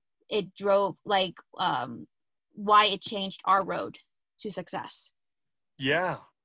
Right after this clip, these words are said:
Speaker 2: I like it.
Speaker 1: So, well, I like your book. <laughs>
Speaker 2: <laughs>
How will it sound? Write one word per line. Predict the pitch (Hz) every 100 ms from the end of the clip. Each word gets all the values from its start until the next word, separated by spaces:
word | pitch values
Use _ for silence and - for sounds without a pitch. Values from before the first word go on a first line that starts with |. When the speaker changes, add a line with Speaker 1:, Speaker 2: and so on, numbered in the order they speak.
| -
Speaker 2:
I |
like | 113 143 180
it. | 147 - _ _ _ _ _ _ _ _ _ _ _ _ _ -
Speaker 1:
So, | - 180 160
well, | 214 208 202 196
I | 214
like | 208 185
your | 180 175
book. | 233 190 - -
<laughs> | 285 - 302 320 302 277 285 -
Speaker 2:
<laughs> | 190 190 160 165 175 151 196